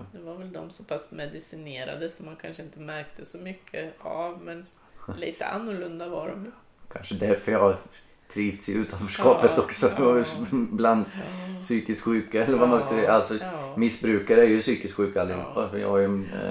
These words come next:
Speaker 2: en beteendestörning. Ja.
Speaker 1: Och de knaprar ju Sobril och sånt som om det vore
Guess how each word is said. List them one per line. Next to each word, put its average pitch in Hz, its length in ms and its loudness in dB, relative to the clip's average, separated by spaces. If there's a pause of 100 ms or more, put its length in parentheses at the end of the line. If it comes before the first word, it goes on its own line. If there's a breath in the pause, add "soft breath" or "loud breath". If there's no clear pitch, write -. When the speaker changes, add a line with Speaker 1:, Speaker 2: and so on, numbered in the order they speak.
(640 loud breath)
Speaker 2:
en 92 140 -8
beteendestörning. 95 840 -4 (1200 loud breath)
Ja. 95 260 2
Speaker 1:
Och 92 60 -6
de 160 220 -6
knaprar 170 520 -10
ju 165 260 -6
Sobril 160 600 -6
och 170 80 -8
sånt 147 280 -14
som 160 180 -16
om 160 160 -12
det 156 100 -10
vore 151 260 -12